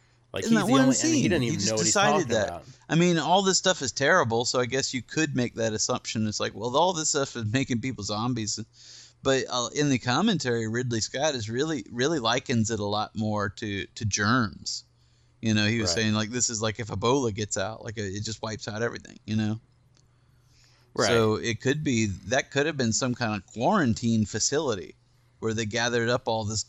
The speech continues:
Speaker 2: goop or whatever and all the infected people, or
Speaker 1: I mean, it still
Speaker 2: they were
Speaker 1: doesn't make
Speaker 2: there.
Speaker 1: sense
Speaker 2: It was
Speaker 1: why
Speaker 2: like the
Speaker 1: they would
Speaker 2: C D C for this co-, this, this civilization.
Speaker 1: It doesn't make sense why they would point us to them, though.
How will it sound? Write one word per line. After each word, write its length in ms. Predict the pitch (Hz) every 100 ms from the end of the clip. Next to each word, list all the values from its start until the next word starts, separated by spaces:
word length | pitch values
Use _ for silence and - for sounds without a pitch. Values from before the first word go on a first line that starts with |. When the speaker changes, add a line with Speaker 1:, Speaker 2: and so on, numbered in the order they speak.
| 113
Speaker 2:
goop 320 | 110 117 117 120
or 100 | 110
whatever 540 | 101 104 107 107 113
and 100 | 107
all 200 | 110 113
the 220 | 107 107
infected 680 | 110 107 - 117 - 113 101
people, 320 | - 110 110 110
or 360 | 120 107 107 -
Speaker 1:
I 80 |
mean, 100 | 120 120
it 40 |
still 160 | - 120
Speaker 2:
they 80 | -
were 120 | 120
Speaker 1:
doesn't 20 |
make 60 | 127
Speaker 2:
there. 120 | 131
Speaker 1:
sense 180 | 123 135
Speaker 2:
It 40 |
was 100 | 135
Speaker 1:
why 20 |
Speaker 2:
like 140 | 113 113
the 80 |
Speaker 1:
they 80 | 107
would 60 | 101
Speaker 2:
C 60 | 143
D 140 | 131
C 340 | 120 143 147 117
for 160 | 117
this 360 | 110 110 - -
co-, 220 | 127 120 -
this, 260 | 113 117 110
this 200 | 117 113
civilization. 920 | - 127 113 107 117 147 - 92 101 - _ _ -
Speaker 1:
It 40 | 113
doesn't 200 | 131 120
make 140 | 110
sense 200 | 123 104
why 220 | 101 101 104
they 140 | 98
would 140 | 92
point 380 | - 107 95 87 - _ _ _
us 340 | 101 101 - -
to 160 | -
them, 260 | 82 78 78
though. 240 | 76 73